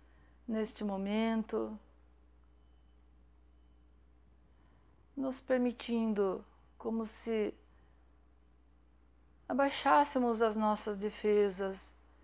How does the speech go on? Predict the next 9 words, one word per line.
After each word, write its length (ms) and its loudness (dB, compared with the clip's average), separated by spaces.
e, 120 2
ao 140 10
invés 680 6
de 100 -2
afastar 880 2
a 100 6
emoção, 880 0
de 160 -2
negá-la, 720 2